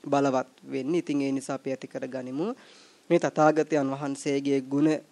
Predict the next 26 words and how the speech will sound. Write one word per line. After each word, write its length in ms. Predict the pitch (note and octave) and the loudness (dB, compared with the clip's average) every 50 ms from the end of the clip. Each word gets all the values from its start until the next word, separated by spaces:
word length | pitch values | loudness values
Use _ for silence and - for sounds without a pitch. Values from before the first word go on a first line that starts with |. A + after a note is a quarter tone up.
| _ _ _ _ _ _ _ - | _ _ _ _ _ _ _ -8
විශේෂයි 520 | D3+ C#3+ - - D#3 D3+ D3 C3+ C3+ C3 - - | -8 -6 -4 -2 0 0 2 2 0 0 -4 -4
ගුණයන් 420 | - C#3+ C#3+ D3 C#3+ C#3 C#3 C3+ C3 | -2 0 2 2 2 0 0 -2 -4
පිළිබඳව 500 | - C#3+ C3+ C3+ C3 C3 C3+ C3+ D3 D3 | -6 -6 -4 -4 -4 -4 -4 -2 -2 -2
අපි 180 | C#3 - D3 | -2 -2 -4
ඇති 180 | C#3 C3+ - C#3+ | -6 -6 -6 -8
කරගත්ත 480 | - D3 C3+ C3+ B2 C3 C3 - _ - | -6 -6 -6 -6 -6 -6 -8 -10 _ -8
මේ 240 | C#3 C3+ C3 C3 - - _ _ _ _ _ _ _ _ _ _ _ - | -6 -6 -6 -6 -8 -12 _ _ _ _ _ _ _ _ _ _ _ -12
අප්‍රමාණෝ 680 | - - - - D3+ D3 C#3+ C#3 C#3 C#3 C#3 C#3 C3+ C3+ C3+ | -12 -8 -4 0 0 2 2 2 2 2 2 0 0 -2 -4
සද්ධාදී 760 | - - C#3 C3 C3 C3+ C3+ C3+ C#3 C3+ C3+ B2+ C3 C3 C3 | -4 -6 -6 -6 -6 -8 -6 -4 -2 -2 -2 -2 -4 -4 -4
ගුණ 240 | C3+ C#3+ C#3 C#3 C#3 | -2 -2 -2 0 0
ධර්මයන්ගේ 680 | C#3 C3+ C3 C3+ C3+ C3+ C3+ C3+ C3+ C3 B2+ C3 - | 0 -2 -2 -2 -2 -4 -4 -6 -6 -8 -8 -8 -8
බලයෙන් 440 | B2+ B2+ B2+ C3 C3 C3+ C#3+ D#3 F#3+ A3+ B3+ - - - - - _ _ _ _ - | -6 -6 -6 -6 -4 -2 -2 -2 -2 -4 -8 -12 -20 -20 -20 -20 _ _ _ _ -6
අපි 160 | D3+ - F#3 E3+ | -4 0 0 2
හැම 160 | E3 D#3 D3 | 2 2 2
දිනාටමත් 680 | C#3 C3+ C3+ C#3 C3+ C3 C3 B2+ - C#3+ C#3+ D#3+ E3+ E3+ | 2 2 2 2 2 0 -2 -2 -4 -2 -2 -2 -2 -2
තථාගතයන් 680 | - D#3 - - C#3+ C#3+ C#3+ C#3 C#3 C3+ C#3+ C3+ C3 C3 | -6 -6 -2 0 0 2 2 0 -2 -4 -4 -4 -4 -6
වහන්සේගේ 800 | C3 C3 C3+ C3 C3 - - C#3 C3+ C3+ C3 C3 C3+ C3+ C3+ - | -6 -6 -6 -6 -6 -6 -6 -6 -6 -4 -4 -4 -4 -4 -4 -6
ධර්මයන් 520 | D3+ C3 C3 C#3 C#3 C3+ C3+ C3+ C3 C3 B2+ | -8 -6 -6 -4 -2 -2 -2 -4 -4 -6 -8
පිළිබඳව 480 | - - D3 D#3+ D#3+ D#3+ D#3 D#3 D#3 D3+ C#3+ | -6 -6 -4 -4 -2 -2 0 0 0 0 0
ගුණයන් 400 | C#3 C3+ C3+ C3+ C3+ C3+ C3 C3+ D3+ | 0 -2 -2 -2 -4 -4 -8 -10 -12
පිළිබඳව 480 | _ - D3 D#3 D3+ D#3 D3+ D3+ D3 C#3+ | _ -6 -4 -2 -2 -2 -2 -4 -4 -4
තව 160 | - C#3 C3+ C3+ | -4 -4 -4 -4
තවත් 320 | - C#3 C3 C3+ C3 - - | -4 -4 -6 -6 -6 -8 -8
බොහෝ 360 | D3 C#3 C3+ D3 D3 C#3+ C#3+ C#3 - - - _ _ _ _ _ _ _ _ _ _ _ - | -10 -6 -4 -2 0 2 0 0 -2 -6 -18 _ _ _ _ _ _ _ _ _ _ _ -2
ගැඹුරට 440 | D#3 D3+ D3 D3 C#3+ C#3 C3+ - C#3+ | 2 4 4 4 4 2 0 0 -2
වටහාගෙන 680 | C3+ C3 - C#3 C3 C#3+ C3+ C3+ C3 C#3 D#3 D#3+ | -2 -4 -6 -8 -8 -4 -4 -4 -2 -2 -2 -2